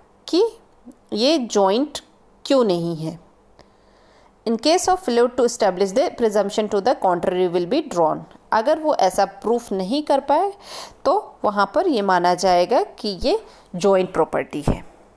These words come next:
देवराज वर्सेस घनश्याम, एआईआर नाइनटीन सेवेंटी नाइन। Management of joint family। जॉइंट फैमिली का मैनेजमेंट कैसे होता है? जैसे मैंने बताया, the affair of a joint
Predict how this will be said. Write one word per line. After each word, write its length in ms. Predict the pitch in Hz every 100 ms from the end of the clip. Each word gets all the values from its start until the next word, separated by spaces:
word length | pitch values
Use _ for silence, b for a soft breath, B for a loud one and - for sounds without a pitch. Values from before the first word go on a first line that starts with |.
| _ _ _ _ _ B B B B -
देवराज 420 | 196 247 277 302
वर्सेस 400 | 262 226 214 330
घनश्याम, 540 | 226 202 190 - 262 285 -
एआईआर 420 | 190 190 196 269
नाइनटीन 440 | 294 175 180 285
सेवेंटी 500 | 427 - 170 165 165
नाइन। 300 | 156 147 156 160 _ _ _ _ _ _ _ _ _ B B B B -
Management 500 | 214 226 262 311 311
of 120 | 349 381
joint 320 | 208 180 175
family। 520 | 175 170 165 165 165 170 - -
जॉइंट 300 | 190 220 269
फैमिली 320 | 285 254 269
का 140 | 277 269
मैनेजमेंट 500 | 180 185 185 240 247
कैसे 280 | 262 262
होता 200 | 285 277
है? 80 | 427 440
जैसे 240 | 208 -
मैंने 220 | 196 190 190
बताया, 300 | 190 311 339
the 120 | -
affair 240 | 190 226
of 180 | 233 220
a 80 | 240
joint 260 | 202 190